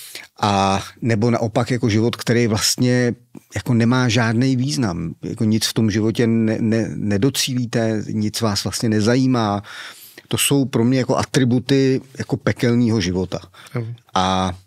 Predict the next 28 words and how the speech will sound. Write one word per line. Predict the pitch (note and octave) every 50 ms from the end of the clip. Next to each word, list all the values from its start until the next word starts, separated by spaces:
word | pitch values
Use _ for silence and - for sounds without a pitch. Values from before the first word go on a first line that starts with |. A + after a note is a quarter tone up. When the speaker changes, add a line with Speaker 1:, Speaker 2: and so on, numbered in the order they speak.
| _ -
Speaker 1:
já, | G#2 G2 G2+ G#2 G2+ G#2 - - _ - B2+ B2+
pro | - G#2+
mě | A2+ B2+ C3+ C#3 C3+
novinařina | B2 A#2 A2 B2+ A#2+ B2 A#2+ A#2 C3 B2+ C3 C3 C3 C3 B2+
je | - A#2+ A2+ A2+ A#2+ A#2+
život, | G2+ A2+ A#2 A2+ A#2+ A#2
který | - - - B2 A2+ A#2 A#2 A#2 A#2+ A#2+ A#2 A2+ -
má | - A#2 A2+ G#2 G#2 G#2+
smysl. | - - A2 F#2+ - - F#2+ F2 - _ _ _ - - - - _ _
Protože | A#2+ G#2+ G2+ A#2+ A#2 A#2
ona | G#2+ A#2+ B2+
se | A#2+ - -
od | - - A2+ G#2 - -
toho, | - C#3+ A2 A#2+ C3 B2 B2 G#2+ G#2+ A2+ - - D3+ -
eh, | G#2 G2 F#2 F#2 F#2 F#2 F#2 F2+ F2+ -
jak | - G2+ G2 F2+ -
jsem | - B2 A#2+ A#2 A2+ A2+
mluvil | G#2 G#2+ G#2+ A#2
o | G#2+ G#2+
tom, | G#2 - A2 A2 G#2
že | A2 A2 A2 A2 G2+ - - - - _ -
je | - G2+
nějaký | G2+ G#2 G2+ F#2+ - A#2+
civilní | - - A#2 G2 G#2 G#2+ G#2 A2+ G#2+
život | G2+ A2 A2 A2 -
a | A2
novinářský | G2+ F2 F#2+ G2+ A#2 A2 G#2 - - B2+ A#2
život, | G#2 A2+ G#2+ A2 A2 G#2